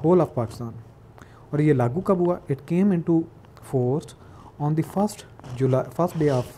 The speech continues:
September ni-, eighteen seventy two। तो ये date आपने याद रखनी है कि एटीन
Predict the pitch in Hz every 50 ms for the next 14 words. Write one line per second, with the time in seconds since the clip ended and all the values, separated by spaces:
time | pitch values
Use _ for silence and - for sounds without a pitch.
0 | - - - 139 123 - - 127 123 127 131 143 143 143 131 120 107 - - -
1 | 131 127 139 143 147 139 - 127 117 113 107 110 - - 117 107 - - - -
2 | - - - - - - - - 127 131 151 160 147 147 147 151 139 131 131 135
3 | 123 117 113 110 127 135 135 - 139 139 139 135 135 - - - - - - -
4 | - - - - - - - - - - - - - - - - - - 139 135
5 | - 156 156 139